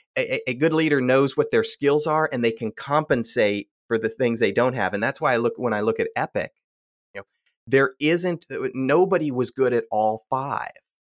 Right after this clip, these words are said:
You know, they were good. And, and one of the s-, the best C E O I ever worked with, um, I worked for, eh, he was the first guy I interviewed. And,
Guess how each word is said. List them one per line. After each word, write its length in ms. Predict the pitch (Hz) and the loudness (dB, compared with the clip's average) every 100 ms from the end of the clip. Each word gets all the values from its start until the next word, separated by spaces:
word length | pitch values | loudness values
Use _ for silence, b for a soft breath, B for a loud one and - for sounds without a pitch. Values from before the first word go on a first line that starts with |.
| _ _ _ - | _ _ _ -6
You 80 | 113 | 0
know, 60 | 113 | 2
they 120 | 120 | 2
were 160 | 117 | 2
good. 220 | 113 139 120 | 2 0 0
And, 160 | 120 | -2
and 200 | 123 123 | -4 -6
one 180 | 127 180 | -6 -4
of 80 | 160 | -2
the 60 | |
s-, 140 | 151 - | -2 -4
the 180 | 120 117 | -10 -12
best 260 | - 170 - | -12 -8 -4
C 400 | - 160 131 131 | -4 -4 -6 -2
E 40 | |
O 140 | 117 117 | 0 0
I 140 | 107 | 0
ever 200 | 107 104 | -2 -2
worked 300 | 101 98 - | 0 -2 -2
with, 180 | 92 - _ _ _ - | -10 -10 _ _ _ -16
um, 560 | - 64 - 87 92 - | -10 -8 -8 -8 -10 -6
I 80 | 104 | -2
worked 240 | 110 110 | 0 0
for, 260 | - 85 - _ _ _ _ _ _ - | -2 -8 -8 _ _ _ _ _ _ -8
eh, 240 | 123 - - | -8 -8 -16
he 160 | 123 139 | -4 -2
was 140 | 151 | 0
the 60 | 139 | 0
first 240 | 151 143 | 0 0
guy 260 | 123 117 107 | 0 -2 0
I 40 | |
interviewed. 400 | 101 95 90 78 _ _ _ _ _ _ _ _ - - | 0 -4 -8 -14 _ _ _ _ _ _ _ _ -16 -8
And, 1080 | 113 117 113 110 107 107 104 104 104 104 | -2 0 2 2 2 0 -2 -4 -6 -8